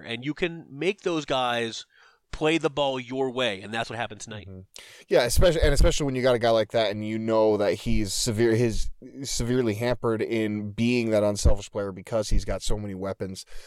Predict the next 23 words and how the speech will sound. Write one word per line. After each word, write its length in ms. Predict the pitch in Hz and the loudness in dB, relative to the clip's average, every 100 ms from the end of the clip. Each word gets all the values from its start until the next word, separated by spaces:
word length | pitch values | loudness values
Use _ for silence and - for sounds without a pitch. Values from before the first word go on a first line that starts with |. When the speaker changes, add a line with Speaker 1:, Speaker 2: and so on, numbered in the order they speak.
| - - | -16 -6
Speaker 2:
that 100 | 98 | -4
are 120 | 98 | -2
not 340 | 101 101 104 | 0 0 -2
available 460 | 98 95 95 95 101 | -4 -4 -4 -4 -8
to 220 | - 107 | 0 0
him. 220 | 101 90 | 0 -4
You 60 | 95 | -6
know, 140 | 95 | -4
it's, 180 | 98 - - - - | -4 -6 -4 -4 0
it's 160 | 131 - | -2 0
different 420 | 110 165 180 139 | 2 4 6 2
if 120 | 117 | 2
you 120 | 175 | 2
wanna 480 | 190 170 139 135 131 | 6 6 8 6 4
play 240 | 143 147 | 4 6
that 420 | 139 135 123 123 - | 6 6 4 0 -2
style 340 | 147 135 131 | 2 6 6
against, 460 | 120 123 107 - - - - - | 4 -2 -4 -2 -2 -2 -6 -6
against 320 | 123 120 - | -2 -2 -2
Joker 380 | 120 127 131 117 | 2 2 2 0
when 200 | 120 117 | 2 0
you've 140 | 110 | -2
got 300 | 117 120 113 | 2 4 4